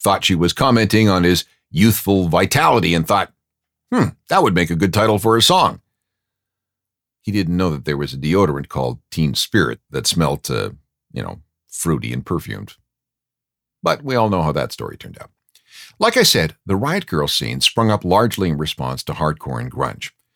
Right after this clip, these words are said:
But there were plenty of women who were fully prepared to mix it up with the guys. L seven predates most grunge bands. This is an all-female four-piece that was formed in Los Angeles back in nineteen eighty-five and began releasing albums in nineteen eighty-eight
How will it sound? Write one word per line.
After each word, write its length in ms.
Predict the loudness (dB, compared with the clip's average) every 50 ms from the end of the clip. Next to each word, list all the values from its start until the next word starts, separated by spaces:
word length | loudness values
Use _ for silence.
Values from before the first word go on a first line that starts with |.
| _ _ _ _ _ _ _ _ _ _ _ _ _
But 80 | 0
there 100 | 0 2
were 100 | 0 0
plenty 280 | 0 -2 -2 -2 0 -2
of 100 | 0 2
women 280 | 4 4 6 6 6 6
who 100 | 4 4
were 100 | 2 2
fully 240 | 0 -2 -4 -2
prepared 320 | -4 -4 -2 0 0 2 2
to 80 | 2
mix 220 | 2 2 2 2 0
it 100 | 2 2
up 140 | 2 0 -2
with 100 | -4 -2
the 60 | 0
guys. 500 | 0 0 0 0 -4 -6 -8 -8 -10 -10 _ _ _ _ _ _ _ _ _ _
L 160 | 2 2 4
seven 460 | 4 4 4 4 4 4 4 0 0
predates 560 | -2 -2 0 2 2 0 2 0 -2 -2 2
most 380 | 2 4 6 6 4 4 2 -2
grunge 320 | -2 -4 -4 -4 -8 -10
bands. 400 | -12 -12 -12 -12 -10 -10 -10 -10 _ _ _ _ _ _ _
This 180 | -2 0 0
is 140 | 2 2 2
an 80 | 4 4
all-female 560 | 4 4 2 2 0 2 2 4 4 2 0
four-piece 480 | 0 0 0 0 0 -2 -4 -4 -2 -4
that 100 | -4 -4
was 140 | -4 -4
formed 260 | -4 -2 -2 0 0 0
in 80 | 0
Los 260 | 0 -2 -2 -2 -2
Angeles 440 | -2 -2 -2 -4 -4 -8 -12 -14 -10
back 260 | -8 -8 -8 -6 -6
in 60 | -6 -6
nineteen 280 | -4 -6 -6 -6 -6
eighty-five 600 | -6 -6 -8 -10 -8 -4 -2 -2 -2 -2 -4 -8 -12
and 80 | -16
began 300 | -10 -6 -6 -4 -4 -4
releasing 400 | -4 -4 -4 -2 -2 -2 -2 -2
albums 400 | -2 -2 -2 -2 -4 -6 -6 -4
in 60 | -4
nineteen 340 | -4 -4 -4 -6 -6 -8 -8
eighty-eight 500 | -8 -8 -6 -2 0 0 0 0 -2 -6